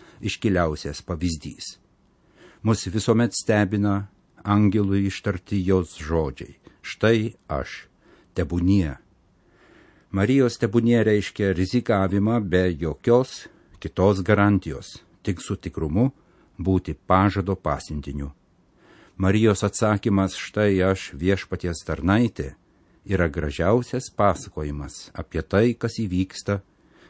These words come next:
kai žmogus savo laisvu apsisprendimu pasiveda į Dievo rankas.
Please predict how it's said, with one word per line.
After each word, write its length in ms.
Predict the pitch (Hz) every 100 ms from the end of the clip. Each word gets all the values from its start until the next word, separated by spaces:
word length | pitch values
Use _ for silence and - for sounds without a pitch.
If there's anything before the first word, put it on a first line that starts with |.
| -
kai 140 | 98 85
žmogus 640 | 87 90 95 110 - - _ _ _ _
savo 280 | - 92 76
laisvu 540 | 71 87 117 113 120
apsisprendimu 920 | 117 - 117 - 110 110 104 95 87 85 _ _
pasiveda 680 | 110 - 95 78 65 65 71 _ _ _
į 180 | - 85
Dievo 320 | 80 80 71
rankas. 580 | 78 80 78 69 - -